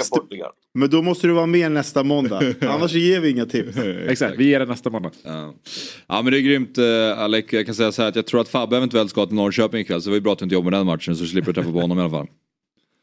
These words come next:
Speaker 2: Nej, han frågade mig, men jag sa att jag jobbar bara på stora matcher, så att, eh,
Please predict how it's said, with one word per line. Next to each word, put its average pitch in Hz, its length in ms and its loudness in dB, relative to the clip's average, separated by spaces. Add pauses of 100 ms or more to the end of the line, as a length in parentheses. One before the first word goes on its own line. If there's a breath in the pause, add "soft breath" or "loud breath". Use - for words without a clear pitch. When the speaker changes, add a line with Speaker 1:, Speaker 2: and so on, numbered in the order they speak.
(120)
Speaker 2:
Nej, 107 100 0
han 120 140 0
frågade 123 420 -2
mig, 113 140 -2
men 113 100 -6
jag 110 100 -4
sa 104 300 -2
att - 100 -6
jag 104 60 -6
jobbar 104 200 -4
bara 95 120 -12
på 98 80 -14
stora 98 380 -4
matcher, - 400 -12
så - 140 -8
att, 80 220 -6
eh, 67 480 -2